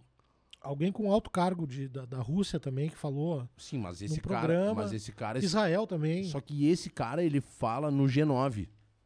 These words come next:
Speaker 2: na onu, tá ligado? E ele fala, e quando ele termina de falar, todo mundo aplaude. O cara vai no G nove, tá ligado? E fala sobre o assunto. E
Speaker 1: Não
Speaker 2: todo
Speaker 1: pode ser
Speaker 2: mundo
Speaker 1: um
Speaker 2: aplaude.
Speaker 1: maluco, né?
Speaker 2: Não
Speaker 1: Não
Speaker 2: é,
Speaker 1: pode ser um
Speaker 2: não, não,
Speaker 1: retardado.
Speaker 2: peraí, então. Mas o que eu fico pensando, por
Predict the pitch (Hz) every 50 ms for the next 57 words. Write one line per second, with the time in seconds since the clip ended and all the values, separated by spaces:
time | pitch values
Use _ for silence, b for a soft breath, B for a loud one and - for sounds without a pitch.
0 | _ _ _ 110 110 123 123 120 123 117 101 80 - b b b b b b b
1 | b b b b _ 101 101 101 95 95 101 107 101 98 - 143 123 117 120 131
2 | 147 170 202 - - 180 156 170 170 147 - 139 - _ - 165 208 220 240 240
3 | 214 180 - 170 147 143 151 165 190 196 180 131 - - 147 139 139 165 - -
4 | 185 180 202 208 220 226 262 - - 196 170 156 135 127 131 123 - - - -
5 | - 180 185 226 254 262 220 190 165 180 196 196 175 131 104 120 156 190 208 190
6 | 139 127 139 151 156 127 92 92 87 78 _ - 92 92 92 87 92 92 101 104
7 | 98 95 98 92 - - - - 123 113 117 120 127 120 101 - - 113 98 95
8 | 98 90 - - 98 95 92 - - 113 104 101 104 101 - - - 185 214 220
9 | 233 233 254 254 254 247 240 226 208 190 175 170 208 - - 170 131 123 120 123
10 | - 196 247 320 381 403 381 381 381 392 392 403 403 403 403 403 403 381 320 381
11 | 349 349 359 392 392 381 381 370 370 - - - 247 220 208 226 262 262 208 240
12 | 214 208 214 214 - - 226 220 226 247 254 - 247 247 - 240 254 233 - 240
13 | 247 247 208 - 269 269